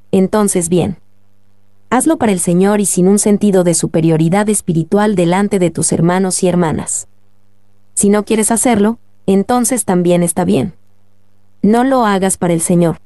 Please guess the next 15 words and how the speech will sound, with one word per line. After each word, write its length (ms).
y 80
no 140
desprecies 600
a 140
aquellos 440
cuyas 320
conciencias 680
les 180
obligan 400
a 100
hacer 260
el 140
ritual 400
de 100
lavamiento. 680